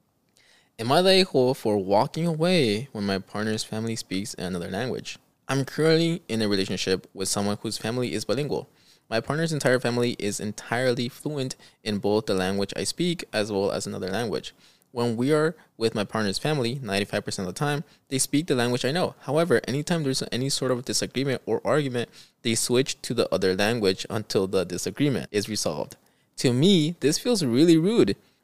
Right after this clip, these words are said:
If we're in the car or at the table and they switch languages,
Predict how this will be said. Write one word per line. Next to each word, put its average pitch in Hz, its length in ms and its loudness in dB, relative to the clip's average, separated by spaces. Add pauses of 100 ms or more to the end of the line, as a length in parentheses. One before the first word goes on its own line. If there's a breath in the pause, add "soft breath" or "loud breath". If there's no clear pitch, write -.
(140)
If 135 120 -2
we're 131 180 4
in 175 100 2
the 185 80 2
car 135 480 2
or 104 220 -2
at 101 80 -2
the 101 80 -2
table 120 420 0
and 101 160 -2
they 107 140 0
switch - 280 -4
languages, 104 480 -2